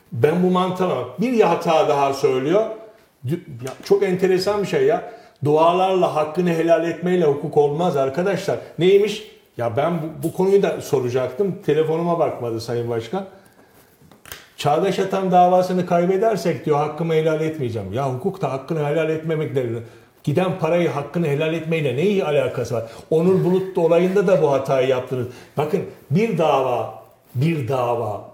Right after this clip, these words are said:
bir şey davalık olduğu zaman bir gizlilik esasına sahip olması lazım. Ben o zamanlarda söyledim, her zaman da söylüyorum.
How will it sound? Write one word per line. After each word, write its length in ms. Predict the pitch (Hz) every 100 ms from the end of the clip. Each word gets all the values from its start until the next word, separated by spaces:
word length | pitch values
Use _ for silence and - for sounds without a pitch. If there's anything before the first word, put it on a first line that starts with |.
| -
bir 140 | 185
şey 320 | - 147 120
davalık 540 | 117 131 135 139 127 -
olduğu 400 | 139 123 151 160
zaman 320 | 113 110 123 - _ _ _ _ _ _ _ _ 139
bir 140 | 185
gizlilik 580 | 151 156 147 160 175 -
esasına 640 | 139 147 139 135 143 151
sahip 420 | - 120 107 101
olması 400 | 101 98 98 -
lazım. 180 | 98 90 - - - 123
Ben 180 | 151 175
o 80 |
zamanlarda 680 | 180 185 185 190 180 170 156
söyledim, 540 | 147 131 127 160 202 -
her 200 | - 170
zaman 320 | 185 180 160 139
da 80 | 127
söylüyorum. 360 | - 107 98